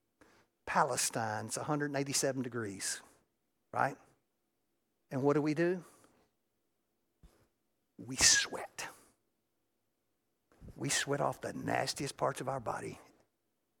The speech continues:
And it all runs where? Downhill.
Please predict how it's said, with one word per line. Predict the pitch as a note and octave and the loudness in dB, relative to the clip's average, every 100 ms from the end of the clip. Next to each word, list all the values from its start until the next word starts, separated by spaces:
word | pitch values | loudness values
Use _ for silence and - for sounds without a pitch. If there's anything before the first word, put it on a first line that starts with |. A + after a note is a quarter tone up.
| - | 2
And | D3+ | 4
it | C3 | 6
all | C#3 D3+ D#3 | 6 6 4
runs | D3+ D#3+ C#3+ | 4 2 2
where? | E3 E3 F3 E3+ - - - _ _ _ _ _ _ _ _ _ _ _ _ _ _ _ _ _ _ - | 4 4 2 -4 -12 -20 -20 _ _ _ _ _ _ _ _ _ _ _ _ _ _ _ _ _ _ -14
Downhill. | - G2 - - - | -12 -10 -12 -16 -18